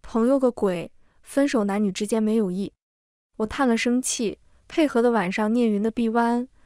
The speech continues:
牛皮糖一样挂着，我紧张的喉咙发干，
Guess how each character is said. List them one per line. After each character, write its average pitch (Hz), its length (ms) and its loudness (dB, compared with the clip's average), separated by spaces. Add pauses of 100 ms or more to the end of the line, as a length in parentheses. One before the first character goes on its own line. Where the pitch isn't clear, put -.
(140)
牛 269 160 2
皮 330 120 0
糖 226 300 0
一 254 80 2
样 208 200 0
挂 214 300 -2
着， - 260 -12 (380)
我 269 100 4
紧 202 260 0
张 247 180 2
的 262 80 2
喉 214 180 -2
咙 226 160 0
发 226 220 -4
干， 233 300 -4